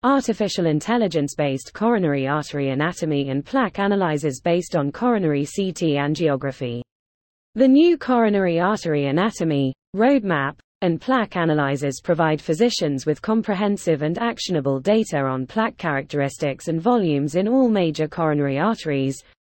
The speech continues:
according to a company press release. As of October first, C M S announced that plaque analysis will be paid for as a separate service in the hospital outpatient department,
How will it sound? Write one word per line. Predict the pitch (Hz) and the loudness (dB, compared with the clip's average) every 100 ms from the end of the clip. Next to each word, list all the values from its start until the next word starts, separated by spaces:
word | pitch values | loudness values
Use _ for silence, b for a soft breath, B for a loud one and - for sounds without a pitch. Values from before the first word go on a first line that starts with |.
| - | -6
according | 214 294 247 196 | 0 2 4 2
to | 185 | 2
a | 185 | 0
company | - 190 165 147 | 0 -2 0 -2
press | - 151 - | -2 -6 -4
release. | 151 139 123 117 - - _ _ _ _ _ _ _ | -4 -2 -4 -10 -14 -20 _ _ _ _ _ _ _
As | 269 277 262 | 0 2 4
of | 247 | 4
October | 247 208 226 214 185 | 4 2 2 4 2
first, | 170 247 202 156 143 - - - | 2 2 2 0 -2 -10 -20 -18
C | - 302 269 | 0 4 4
M | 190 | 4
S | 170 143 - | 2 0 0
announced | 170 175 160 160 - | 0 2 0 -2 -2
that | 170 | -2
plaque | - 262 240 185 | 0 -2 0 0
analysis | 160 143 139 - 143 - | 0 0 -2 -4 -4 -2
will | 151 | 0
be | 143 | 0
paid | 185 175 160 | 0 -2 -2
for | 165 | -2
as | 151 | -2
a | 160 | -2
separate | - 254 - 220 - | -2 -2 0 -4 0
service | 226 196 151 - | 0 2 0 -2
in | 143 | -2
the | 135 | -2
hospital | 190 196 196 185 156 | -2 -4 -6 -4 -2
outpatient | 220 233 170 147 - 139 | 0 -2 -2 -2 -2 -4
department, | 151 139 151 143 143 127 | -4 -2 -2 -2 -4 -4